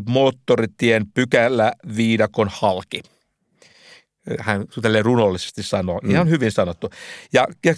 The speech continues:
Speaker 1: hän kysyy, miksi perustuloa ei silti kuitenkaan toteuteta?
Speaker 2: Siis perustulohan on, sehän on hieno teoreettinen idea. Mä pidän ajatuksesta, mut si-,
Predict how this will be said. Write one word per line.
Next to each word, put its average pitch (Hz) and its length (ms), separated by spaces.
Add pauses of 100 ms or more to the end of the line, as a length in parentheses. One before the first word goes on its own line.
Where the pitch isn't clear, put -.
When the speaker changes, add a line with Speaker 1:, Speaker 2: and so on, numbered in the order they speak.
(200)
Speaker 1:
hän 170 140
kysyy, 117 400 (260)
miksi 220 360
perustuloa 131 680
ei 147 280
silti 151 680
kuitenkaan 98 680
toteuteta? - 640 (720)
Speaker 2:
Siis - 160
perustulohan 151 520
on, 110 180 (140)
sehän 170 180
on 131 80
hieno 120 220
teoreettinen 80 600
idea. 85 300 (340)
Mä 98 180
pidän 92 340
ajatuksesta, 95 680
mut 117 160
si-, 127 120